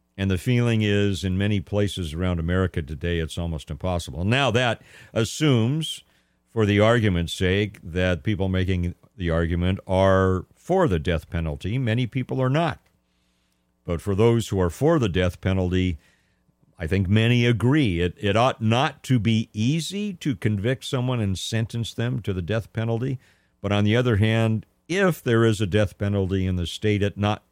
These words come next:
ought to be impossible. Otherwise, why is there a death penalty? This is very interesting. I'm gonna play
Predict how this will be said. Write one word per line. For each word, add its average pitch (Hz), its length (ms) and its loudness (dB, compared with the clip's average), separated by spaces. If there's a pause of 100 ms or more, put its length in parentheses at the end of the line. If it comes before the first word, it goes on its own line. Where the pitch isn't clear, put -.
(180)
ought - 320 -4
to 104 120 -4
be 92 400 0 (160)
impossible. 104 920 0
Otherwise, 98 640 2 (800)
why 104 380 2
is 196 300 2
there 76 340 0 (180)
a 90 80 -4
death 82 300 -2
penalty? 65 500 -8 (1300)
This 208 160 -8
is 208 140 -6
very 160 280 4
interesting. 117 460 0
I'm 120 60 2
gonna 147 160 0
play 160 800 0